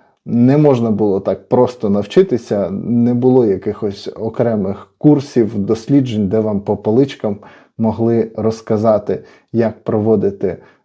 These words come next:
е, користувацькі дослідження, е, як малювати інтерфейси. Е, все було набагато складніше, тобто там, наскільки я пам'ятаю, е, книжка написана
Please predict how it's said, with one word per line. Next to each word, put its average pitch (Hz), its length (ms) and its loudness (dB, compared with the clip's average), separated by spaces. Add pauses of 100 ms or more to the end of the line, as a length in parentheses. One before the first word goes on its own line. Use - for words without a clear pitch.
е, 90 340 -4
користувацькі 110 920 -2
дослідження, 113 920 0 (520)
е, 98 520 -4
як 113 400 0
малювати 107 640 0
інтерфейси. 131 880 -2 (1300)
Е, 110 540 0 (300)
все - 180 2
було 127 280 4
набагато 120 560 0
складніше, 143 640 -4
тобто 113 380 -4
там, 104 300 -2
наскільки 110 460 -4
я 110 100 4
пам'ятаю, 113 640 0 (480)
е, 110 100 -6
книжка 113 440 -2
написана 104 680 -2